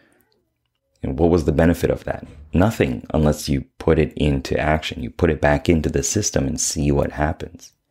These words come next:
right? Maybe you had that conversation with a person that, you know, it was outside of your comfort zone. You got some feedback. You know, it could have been, "It never talked to me again."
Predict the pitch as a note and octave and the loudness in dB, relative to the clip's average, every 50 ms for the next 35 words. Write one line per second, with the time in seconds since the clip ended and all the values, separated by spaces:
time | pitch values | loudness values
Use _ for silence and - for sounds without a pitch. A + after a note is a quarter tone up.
0 | _ _ _ _ _ _ _ _ _ _ _ _ _ _ _ _ _ _ _ - | _ _ _ _ _ _ _ _ _ _ _ _ _ _ _ _ _ _ _ -12
1 | - - C#2 C#2+ D#2+ F2+ F2 E2 E2+ D#2+ D#2+ E2+ E2 E2 E2 E2 D#2 E2+ F2+ F#2 | -8 -4 -2 0 2 2 4 4 4 4 4 4 4 6 4 4 4 4 4 4
2 | D#2+ F2+ D#2+ - - E2+ D#2+ D#2 - - F2 D#2+ D#2 - C#2+ C#2+ C#2 C2+ - C2+ | 4 2 2 2 2 2 2 2 4 4 2 2 2 0 0 0 0 -2 -2 -2
3 | - D2 D2 C#2 - C#2 C#2 C#2 C#2 C2+ C2 - - - - - - _ - _ | 0 0 0 0 0 -2 -2 0 0 -2 -2 -4 -8 -12 -12 -12 -12 _ -20 _
4 | _ - - - - - - - - - - - B1+ C2 C#2+ D2 D2+ - D#2+ D#2 | _ -4 -4 -4 -4 -6 -6 -8 -8 -6 -6 -4 -2 0 0 0 0 2 2 2
5 | D2+ D#2 C#2+ C2+ - - F2 E2 - D2+ D2 - D2 C#2 C#2 D2 D#2+ - - - | 2 2 2 2 2 0 0 2 2 0 0 0 0 2 2 0 0 -2 -8 -20
6 | - - - - - - - - - - - - - - - - _ _ _ _ | -20 -20 -20 -20 -20 -20 -20 -20 -20 -20 -20 -20 -20 -20 -20 -20 _ _ _ _
7 | _ _ _ _ _ _ _ - - F2 E2 D2 D2+ D#2+ D2 - F2+ F2 E2 G2 | _ _ _ _ _ _ _ -12 -6 -4 -2 0 2 2 2 2 2 2 4 4
8 | G2+ G2 D#2 D#2 C#2+ - - - - - _ _ _ _ _ _ _ _ _ _ | 2 2 2 0 -2 -2 -8 -14 -20 -20 _ _ _ _ _ _ _ _ _ _
9 | _ _ _ _ _ _ _ _ _ _ _ _ _ - E2 D2+ C#2 D2+ F#2 G#2+ | _ _ _ _ _ _ _ _ _ _ _ _ _ -10 -6 -4 -2 0 0 0
10 | A2 - - - - - - D#2+ - D#2+ D#2+ D#2+ D#2+ D#2 D2+ D2+ - - F2+ F#2+ | -2 -2 -6 -6 -2 0 0 2 4 4 4 4 2 2 2 2 2 2 2 4
11 | E2+ F2 D#2+ D#2 F2 D#2 D2 - - E2 D2+ D2 D2 C2+ - E2 D2+ C#2 C2+ C#2 | 4 2 2 4 4 2 2 2 2 2 4 2 2 4 4 2 2 2 0 -2
12 | F2+ F#2+ | -4 -6